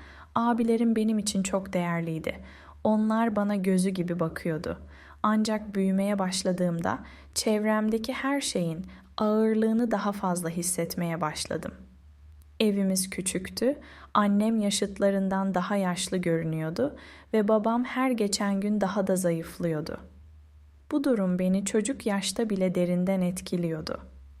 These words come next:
Zamanla abilerimden biri evlenip kendi hayatını kurdu. Diğeri ise üniversiteyi kazanıp başka bir şehre gitti.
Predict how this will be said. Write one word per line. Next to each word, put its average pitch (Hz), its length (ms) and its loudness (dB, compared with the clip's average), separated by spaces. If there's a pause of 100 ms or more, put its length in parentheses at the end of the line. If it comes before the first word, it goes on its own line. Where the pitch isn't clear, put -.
(320)
Zamanla 202 800 2 (360)
abilerimden 269 840 4
biri 240 140 2
evlenip 196 600 0
kendi 214 280 0
hayatını 190 560 0
kurdu. 170 500 -4 (380)
Diğeri 240 380 4
ise 196 380 -2
üniversiteyi 214 680 2
kazanıp 190 540 0
başka 196 400 0
bir 180 60 -2
şehre 180 420 -2
gitti. - 440 -8